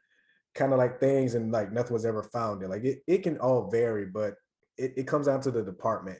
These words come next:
you know. I mean, all law enforcement agencies are hurting for officers. They want more people. Is that an excuse to keep some people? Absolutely not. Like, you want the best people that you can to be able to do the best. So that way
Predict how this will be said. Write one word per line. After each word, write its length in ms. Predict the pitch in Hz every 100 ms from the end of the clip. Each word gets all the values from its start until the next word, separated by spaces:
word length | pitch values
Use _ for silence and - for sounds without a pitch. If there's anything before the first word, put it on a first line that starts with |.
| -
you 100 | 95
know. 380 | 98 98 98 - _ _ _ -
I 40 | 104
mean, 160 | 104
all 220 | 113 131
law 160 | 113 113
enforcement 400 | 113 123 - 104
agencies 680 | 104 110 110 - 113 110 98
are 480 | 92 92 92 92 - -
hurting 260 | 120 113 107
for 140 | 92
officers. 520 | 90 117 117 - 117
They 100 | 104
want 200 | 104 104
more 140 | 101 95
people. 460 | 143 135 131 127 - _
Is 120 | 90 113
that 120 | 117
an 100 | 110
excuse 480 | 104 - 135 131 127
to 80 | 113
keep 340 | 139 131 -
some 260 | - 131 131
people? 360 | 143 131 123
Absolutely 520 | 104 - 104 98 92
not. 340 | 98 117 110 - 98
Like, 200 | 92 113
you 140 | 110
want 280 | 110 107 - _ 95
the 60 |
best 300 | 92 104 -
people 260 | 131 104 98
that 140 | 95 98
you 60 |
can 380 | 113 104 95 95
to 60 | 101
be 120 | 104
able 140 | 92
to 40 | 92
do 160 | 123
the 80 | 104
best. 280 | 87 92 -
So 80 | 104
that 160 | 101 98
way 200 | 104